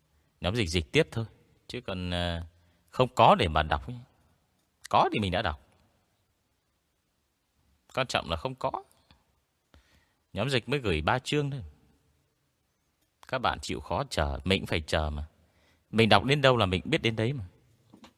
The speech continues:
Nhóm dịch gửi đến đâu thì mình mới đọc được đến đấy, chứ mình chưa, chưa, chưa được đọc trước, chưa biết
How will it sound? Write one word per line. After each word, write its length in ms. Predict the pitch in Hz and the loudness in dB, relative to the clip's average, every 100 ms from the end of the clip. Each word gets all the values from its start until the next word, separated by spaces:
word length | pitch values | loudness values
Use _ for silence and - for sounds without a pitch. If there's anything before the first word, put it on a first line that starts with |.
| _ _ _ _ - | _ _ _ _ -6
Nhóm 160 | 87 | -4
dịch 140 | 143 98 | -2 -2
gửi 120 | 85 | 0
đến 60 | 95 | 2
đâu 140 | 117 | 0
thì 100 | 104 | 2
mình 160 | 87 82 | 0 0
mới 60 | |
đọc 160 | 107 82 | 0 -2
được 80 | 80 | -2
đến 120 | 82 | -4
đấy, 160 | 82 110 | -4 -6
chứ 80 | 117 | -8
mình 220 | 90 76 | -8 -6
chưa, 160 | - 95 | -4 -4
chưa, 200 | - 95 - | -4 -6 -2
chưa 120 | 107 | -2
được 120 | 85 | -2
đọc 200 | 80 80 | -4 -6
trước, 180 | - 135 _ - | -8 -12 _ -4
chưa 140 | 107 | -2
biết 160 | 98 | 0